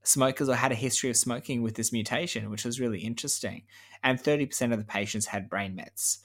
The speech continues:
There was also a mix of P D one expression. When we look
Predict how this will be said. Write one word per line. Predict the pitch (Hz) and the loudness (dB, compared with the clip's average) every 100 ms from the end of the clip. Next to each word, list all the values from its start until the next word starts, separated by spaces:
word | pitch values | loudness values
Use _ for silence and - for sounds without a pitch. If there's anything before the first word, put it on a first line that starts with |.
| - | 4
There | 135 | 6
was | 135 | 8
also | 139 135 | 8 6
a | 120 | 4
mix | 120 110 - | 2 0 -4
of | 107 | -4
P | - | 0
D | 110 | 2
one | 101 98 | 2 2
expression. | 95 - - - - - - | 0 -2 -4 -4 -6 -8 -2
When | 135 143 | 2 4
we | 156 | 4
look | 139 156 - | 2 0 0